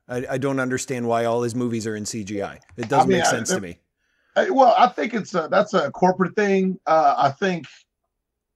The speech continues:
Speaker 2: the, if you think about it, there hasn't been a two D feature film in a long, long time.
Speaker 1: Yeah, I suppose
Speaker 2: And
Speaker 1: so.
Speaker 2: so most of the animated stuff, yeah, not as you, see, you're not a kid. See, you're,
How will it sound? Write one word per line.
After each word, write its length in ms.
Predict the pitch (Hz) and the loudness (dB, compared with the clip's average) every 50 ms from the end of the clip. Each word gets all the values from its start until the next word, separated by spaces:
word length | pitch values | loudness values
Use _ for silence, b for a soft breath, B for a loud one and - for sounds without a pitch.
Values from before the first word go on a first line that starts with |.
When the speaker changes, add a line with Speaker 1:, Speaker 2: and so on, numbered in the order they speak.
| _ _ _ - | _ _ _ -20
Speaker 2:
the, 600 | 151 151 151 165 156 151 151 147 147 139 143 - 175 | -16 -6 0 0 0 2 2 0 0 0 -2 -4 -4
if 140 | 156 135 | -4 0
you 80 | 185 185 | 0 -2
think 200 | 180 262 262 220 | 0 0 0 2
about 160 | 185 175 165 | 4 4 6
it, 40 | 170 | 6
there 80 | 196 214 | 8 6
hasn't 200 | 220 180 190 170 | 6 4 2 -2
been 100 | 175 151 | -2 -2
a 100 | 131 127 | -4 -6
two 260 | - - 202 196 190 | -4 -4 -2 -2 0
D 520 | 185 190 185 180 170 160 156 147 135 - - _ _ _ _ - | 0 0 0 -2 -4 -6 -8 -10 -14 -16 -16 _ _ _ _ -4
feature 420 | 190 196 190 - - 151 131 113 - | -2 -2 -2 -4 -8 -8 -10 -8 -4
film 340 | - 196 208 208 185 165 143 135 | -2 0 2 2 0 0 -2 -4
in 60 | 131 | -6
a 80 | 127 117 | -6 -8
long, 760 | 113 120 127 135 139 151 180 185 185 180 165 147 135 127 120 _ _ _ - 127 | -8 -10 -4 0 2 4 4 6 4 4 4 2 0 -4 -10 _ _ _ -14 -6
long 380 | 123 139 147 147 165 147 127 | -2 0 2 2 2 0 -2
time. 380 | - - 151 160 160 135 117 107 _ - | -4 -2 0 0 0 0 -2 -6 _ -10
Speaker 1:
Yeah, 260 | 156 175 170 165 160 | -8 -6 -4 -2 -2
I 80 | 151 | -4
suppose 300 | - - - 117 113 110 147 | -4 -6 -6 -6 -4 -2 -2
Speaker 2:
And 100 | 143 120 | -2 -2
Speaker 1:
so. 80 | 110 107 | 0 2
Speaker 2:
so 380 | 170 165 160 151 143 - - _ - | 2 2 2 0 -2 -6 -10 _ -4
most 460 | 143 151 185 233 208 - - - 208 | 0 2 2 2 2 0 -4 -6 -2
of 60 | 190 | -2
the 180 | 175 156 143 165 | 0 2 4 6
animated 440 | 190 202 208 196 190 175 165 151 | 6 6 6 4 0 0 -2 -4
stuff, 280 | 131 - - 202 208 196 | -6 -4 0 2 4 6
yeah, 240 | 208 247 240 185 - | 6 6 6 4 2
not 180 | 131 156 190 202 | 4 2 4 4
as 80 | 190 | 2
you, 200 | 185 180 - - | 0 -2 -4 -6
see, 120 | 143 202 220 | -2 0 2
you're 100 | 214 220 | 4 6
not 120 | 240 226 | 6 6
a 60 | 202 180 | 6 4
kid. 380 | - - 269 269 214 156 - | -2 -4 -2 -2 -2 -4 -6
See, 140 | - 175 165 | -6 -6 -2
you're, 220 | 165 180 180 - | 2 2 2 2